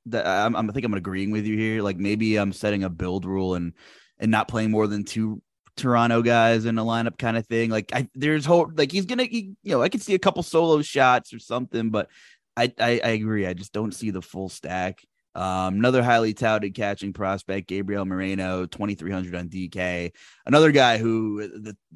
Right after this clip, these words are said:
it's there. The tools are there. Hasn't really,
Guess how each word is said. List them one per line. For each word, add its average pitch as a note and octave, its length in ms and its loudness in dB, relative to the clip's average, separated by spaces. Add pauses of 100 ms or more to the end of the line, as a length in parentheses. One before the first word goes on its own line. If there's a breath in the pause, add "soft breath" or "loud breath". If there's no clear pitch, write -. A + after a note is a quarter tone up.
(320)
it's F#2 180 -10
there. G2+ 320 -4
The F#2 120 -12
tools B2+ 340 0
are A2 80 -2
there. G2 260 -2
Hasn't G#2+ 480 0
really, G2+ 480 -4